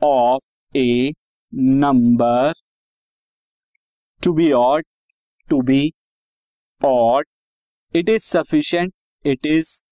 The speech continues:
sufficient, this is sufficient that the number is, the number is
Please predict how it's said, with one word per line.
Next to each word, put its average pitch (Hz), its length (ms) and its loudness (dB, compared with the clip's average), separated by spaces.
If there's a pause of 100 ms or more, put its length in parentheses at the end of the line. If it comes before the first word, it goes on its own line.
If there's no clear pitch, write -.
(800)
sufficient, 156 1120 -2 (2500)
this 104 160 -2
is - 220 -2
sufficient 143 680 -2 (600)
that 131 580 -2 (680)
the 131 200 -2
number 127 380 2
is, 175 420 -4 (720)
the 117 420 0 (1200)
number 123 580 2 (580)
is 156 460 -2